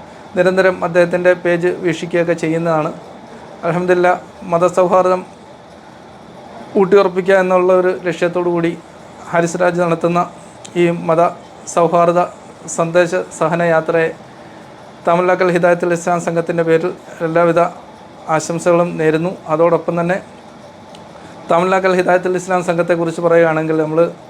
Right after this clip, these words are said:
നാല് പള്ളികളാണ് നമുക്കുള്ളത്. രണ്ട് ജുമാഅത്ത് പള്ളിയും രണ്ട്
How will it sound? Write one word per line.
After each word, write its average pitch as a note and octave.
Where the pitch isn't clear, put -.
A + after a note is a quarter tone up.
നാല് F#3
പള്ളികളാണ് E3+
നമുക്കുള്ളത്. D#3+
രണ്ട് D#3
ജുമാഅത്ത് E3
പള്ളിയും F3
രണ്ട് D#3+